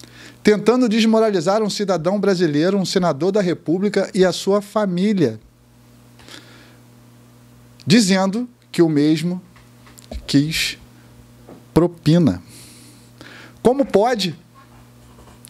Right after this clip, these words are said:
um juiz que lutou contra a corrupção,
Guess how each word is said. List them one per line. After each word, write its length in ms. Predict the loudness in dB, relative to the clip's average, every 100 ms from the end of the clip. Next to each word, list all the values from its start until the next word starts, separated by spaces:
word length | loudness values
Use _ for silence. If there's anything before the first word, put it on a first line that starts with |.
| -4
um 140 | 0 2
juiz 580 | 4 4 2 0 -6 -16 -20 -20 -20 -20 -20 -20 -12
que 100 | -2
lutou 400 | 0 2 2 2
contra 320 | 2 -2 0 -2
a 20 |
corrupção, 800 | -2 -2 -2 -6 -6 -4 -4